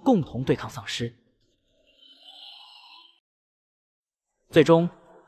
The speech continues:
娜塔尼亚同意了亚历山大的请求，将所有的枪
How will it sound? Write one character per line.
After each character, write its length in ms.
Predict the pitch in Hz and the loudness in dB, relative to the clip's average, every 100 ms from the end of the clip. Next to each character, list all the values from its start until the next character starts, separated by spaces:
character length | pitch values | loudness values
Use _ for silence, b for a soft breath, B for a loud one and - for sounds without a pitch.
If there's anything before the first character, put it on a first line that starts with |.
| - | 4
娜 120 | 233 | 4
塔 160 | 175 131 | 4 -2
尼 120 | 156 | 2
亚 160 | 180 | 0
同 200 | 139 139 | 0 -4
意 80 | 185 | 0
了 100 | 156 | 2
亚 160 | 180 151 | 2 -2
历 60 | |
山 160 | 117 170 | -2 -4
大 120 | 175 | -4
的 80 | 117 | -6
请 160 | - - | -10 -16
求， 260 | - 214 - b b b | -14 -14 -14 b b b
将 180 | - 180 | 2 2
所 240 | - 135 190 | 2 2 2
有 40 | |
的 80 | - | 2
枪 320 | - 139 139 | -6 -6 -6